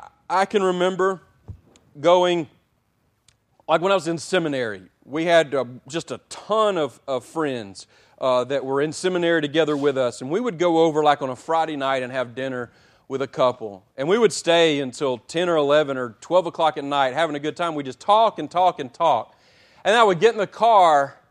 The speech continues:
and I would have this feeling come over me like, "I just talked way too much."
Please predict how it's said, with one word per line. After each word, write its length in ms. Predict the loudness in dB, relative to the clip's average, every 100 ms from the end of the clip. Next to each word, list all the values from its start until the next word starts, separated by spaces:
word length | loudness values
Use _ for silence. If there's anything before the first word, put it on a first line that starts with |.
| _ _ _ -8
and 100 | 2
I 60 | 4
would 100 | 4
have 260 | 0 -2
this 160 | -2 -4
feeling 420 | -4 -2 -2 -4
come 200 | -6 -2
over 260 | -2 -2 -4
me 300 | -4 -4 -4
like, 380 | -2 0 -2 -8 _ _ _ _ _ _
"I 140 | -8 -4
just 260 | -4 -6
talked 420 | -2 0 0 -4
way 320 | -10 -4 -2 -4
too 200 | -8 -12
much." 400 | -12 -14 -18